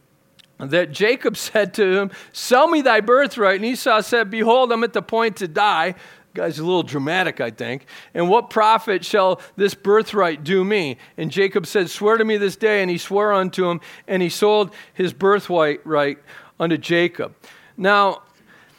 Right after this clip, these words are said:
he gives away what was entrusted to him for immediate gratification. All right? Very dangerous. I, I, I think that, that one of the things,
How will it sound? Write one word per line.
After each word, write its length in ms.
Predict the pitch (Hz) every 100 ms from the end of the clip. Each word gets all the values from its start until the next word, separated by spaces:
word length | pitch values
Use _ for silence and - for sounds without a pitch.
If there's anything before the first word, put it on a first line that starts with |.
| _
he 140 | - 233
gives 320 | 180 330 277
away 320 | 269 233 226
what 240 | 220 214 190
was 160 | 160
entrusted 640 | 190 - - 262 233 - 151
to 100 | 147
him 240 | 180 165
for 220 | - 180
immediate 420 | 151 185 220 160
gratification. 840 | 135 165 165 - 131 160 120 - - - _ _ _
All 120 | 143
right? 260 | 123 160 -
Very 260 | 165 226 233
dangerous. 600 | 156 196 190 156 117 -
I, 140 | 185
I, 280 | 185 196 202 175
I 120 | 196
think 360 | - 240 240
that, 280 | - 202 151
that 180 | 175 165
one 180 | 196 247
of 80 | 247
the 100 | 220
things, 480 | - 208 208 196